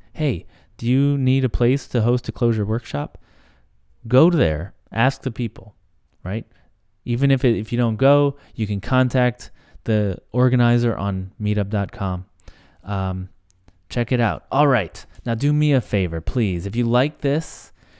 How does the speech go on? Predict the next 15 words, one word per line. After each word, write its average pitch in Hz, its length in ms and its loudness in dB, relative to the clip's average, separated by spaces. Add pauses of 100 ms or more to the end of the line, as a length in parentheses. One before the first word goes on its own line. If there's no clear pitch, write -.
(160)
if - 80 -8
you 117 400 2 (260)
appreciated 143 560 0
this 127 140 0
content, 127 420 0
if 107 80 -2
you 101 60 -12
found 127 320 0
it 113 80 4
valuable, 107 640 2 (420)
I - 120 -2
also 127 320 4
always 127 340 2
appreciate 113 540 0
likes, 117 600 2